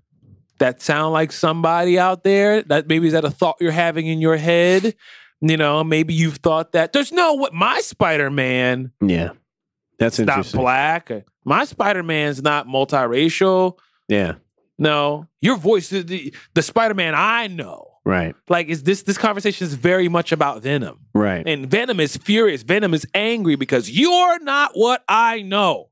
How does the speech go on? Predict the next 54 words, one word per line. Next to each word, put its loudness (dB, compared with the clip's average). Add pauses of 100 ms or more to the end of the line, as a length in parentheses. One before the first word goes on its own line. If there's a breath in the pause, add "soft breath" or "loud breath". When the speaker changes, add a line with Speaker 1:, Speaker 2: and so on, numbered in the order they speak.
Speaker 2:
Yeah. 2 (640)
Right. 2
Speaker 1:
And 0
Miles 2
is -2
like, 0 (280)
"Uh, 4 (840)
well, 2
don't 0
take 0
it 0
personally, 0
but 0 (220)
I 2
don't -2
really -2
like -2
you 0
either." 0
<laughs> 0
You 0
know 2
what -4
I'm 0
Speaker 2:
Yeah. 0
Speaker 1:
saying? -2
Like, 0
Miles -2
is -8
like, 0 (460 soft breath)
"I 0
don't -2
even -8
know 2
you 4
like 0
that." -2
You 2
know, 2
Speaker 2:
He, 2
he 2
Speaker 1:
that, 4
Speaker 2:
gave, 2
Speaker 1:
that's 0
Speaker 2:
he 0
Speaker 1:
the -6
Speaker 2:
gave 2
Speaker 1:
way 0
Speaker 2:
him 2
the 2
Speaker 1:
I 0
Speaker 2:
shock. 2
Speaker 1:
took -8
it. -14